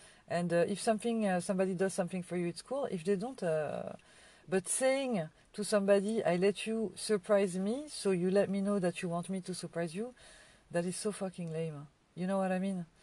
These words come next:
I hope no friends of mine would do that to me. And if you're one my, of my friend and you hear it, do not do that,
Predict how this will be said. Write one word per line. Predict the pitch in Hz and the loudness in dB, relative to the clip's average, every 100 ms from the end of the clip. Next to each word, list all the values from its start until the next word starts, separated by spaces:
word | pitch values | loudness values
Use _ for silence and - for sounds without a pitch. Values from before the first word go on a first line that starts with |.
| - - | -8 -2
I | |
hope | 185 196 | 0 -2
no | 196 196 | -2 -2
friends | 214 - 196 175 | -2 -2 -2 -2
of | 165 | -2
mine | 170 165 | -2 -2
would | 160 | -4
do | 156 | -4
that | 165 160 | -2 -2
to | - | -2
me. | 170 180 | -4 -4
And | 185 | -4
if | 165 - | -4 -4
you're | 180 | -2
one | 175 170 | -2 0
my, | 170 | -2
of | - 165 | -2 -4
my | 170 170 | -4 -6
friend | - 190 | -4 -4
and | 175 | -4
you | 160 | -4
hear | 165 185 | -4 -2
it, | 190 | -2
do | 165 180 | -4 -4
not | 165 | -4
do | 156 160 | -4 -8
that, | 175 | -10